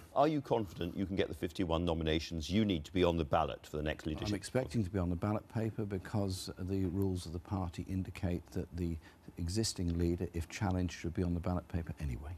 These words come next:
Speaker 1: But the, uh, legal advice that's been taken by the party says that you do need those nominations, as Neil Kinnock had to get them when he was challenged.
Speaker 2: That was, uh, Neil should remind himself, that was in nineteen eighty-eight.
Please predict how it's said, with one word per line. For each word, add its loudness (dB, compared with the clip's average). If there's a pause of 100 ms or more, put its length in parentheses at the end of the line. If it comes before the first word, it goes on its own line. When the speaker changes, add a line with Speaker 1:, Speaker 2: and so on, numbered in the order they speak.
(440)
Speaker 1:
But 6
the, 6
uh, 6
legal 6
advice 2
that's -10
been -4
taken 2
by 4
the -4
party -2
says -2
that 0
you 2
do 4
need 2
those 0
nominations, 0 (100)
as 4 (100)
Neil 4
Kinnock 0
had -4
to -14
get -4
them -6
when -2
he 0
was -4
challenged. -6
Speaker 2:
That 0
was, -2
uh, 0
Neil 2
should -4
remind 2
himself, -2
that 2
was -2
in 2
nineteen -2
eighty-eight. -2